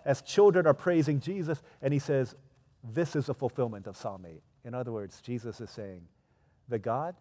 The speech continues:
that Psalm eight is about, is talking about me." You wanna know who God is, you wanna know his character, you wanna know what God's about, you look at the life of Jesus. His love, his mercy, his conviction,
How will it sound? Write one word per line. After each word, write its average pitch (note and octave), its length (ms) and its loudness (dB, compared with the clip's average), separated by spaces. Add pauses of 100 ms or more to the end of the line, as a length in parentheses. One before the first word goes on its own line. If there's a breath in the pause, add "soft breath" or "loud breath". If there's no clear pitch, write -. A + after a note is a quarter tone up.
(180)
that B2+ 120 -6
Psalm C#3 280 -4
eight C#3+ 120 -2
is C#3+ 120 -6
about, D3+ 260 -10 (1300)
is - 60 -20
talking B2+ 280 -10
about G2+ 220 -12
me." D#2+ 160 -20 (1500)
You A2+ 140 -8
wanna B2+ 200 -4
know C3 160 -2
who B2 140 -6
God A#2 280 -4
is, G2+ 240 -8 (120)
you A2 100 -12
wanna A2+ 160 -8
know A#2 140 -8
his B2 120 -12
character, G#2 440 -12
you G2+ 140 -12
wanna A#2 140 -10
know A#2+ 120 -8
what A#2+ 200 -6
God's A#2+ 260 -6
about, G2+ 320 -10 (580)
you A2+ 100 -10
look A#2 180 -6
at A2+ 80 -8
the G2+ 100 -10
life F#2 240 -14
of F#2 140 -18
Jesus. - 400 -20 (1120)
His G#2+ 200 -14
love, G#2+ 320 -6
his G#2 160 -14
mercy, G#2+ 440 -10
his F2+ 180 -18
conviction, G2 640 -12